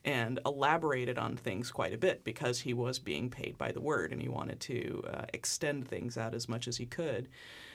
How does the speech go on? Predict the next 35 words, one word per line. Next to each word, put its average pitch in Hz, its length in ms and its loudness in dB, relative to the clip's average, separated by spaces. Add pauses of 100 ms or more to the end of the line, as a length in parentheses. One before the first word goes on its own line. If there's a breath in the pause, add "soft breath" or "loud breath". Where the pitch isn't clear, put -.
(140 loud breath)
But 156 100 6
I'm 147 80 4
sure 226 300 4
that 175 160 6
he 156 240 2
actually 139 400 2
had, 135 600 2 (360)
uh, 165 120 6
having 220 420 6
a, 160 240 6
a, 135 560 4
a 131 40 0
time 147 300 4
constraint, 110 580 2 (300)
um, 123 440 2 (120)
really 156 400 4
does, 135 600 0 (280)
um, 123 380 2 (2000 loud breath)
it, 170 140 0 (180)
it 180 80 10
requires 196 580 6
a 170 60 8
lot 151 280 6
of, 147 280 2 (120)
uh, 117 400 6
mental 156 460 4
discipline 127 520 0
and 131 120 2
keeping 139 680 -2
the, 117 300 4
the 147 120 4
larger 135 400 4
story 123 600 4
in 120 140 4
mind 113 640 2